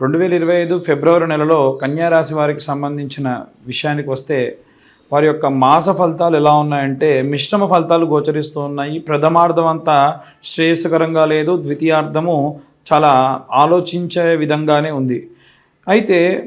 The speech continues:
ముఖ్యంగా ఈ యొక్క కన్యా రాశి వారికి సంబంధించి ఎవరైనా సరే ఆపోజిట్ జెండర్‌తోని వచ్చేటువంటి స్నేహపూర్వకమైనటువంటి విషయాల్లో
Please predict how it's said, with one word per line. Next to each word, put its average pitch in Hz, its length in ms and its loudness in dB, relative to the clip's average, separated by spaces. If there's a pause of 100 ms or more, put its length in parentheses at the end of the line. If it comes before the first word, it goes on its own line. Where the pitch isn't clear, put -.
(100)
ముఖ్యంగా 208 560 0 (280)
ఈ 175 80 -2
యొక్క 175 220 -2 (880)
కన్యా 185 360 2
రాశి 185 240 0
వారికి 175 360 -2
సంబంధించి 147 640 -4 (920)
ఎవరైనా 196 520 4
సరే 196 160 2 (220)
ఆపోజిట్ 185 540 4
జెండర్‌తోని 180 680 0 (160)
వచ్చేటువంటి 175 800 -2 (140)
స్నేహపూర్వకమైనటువంటి 165 1500 -4
విషయాల్లో 143 540 0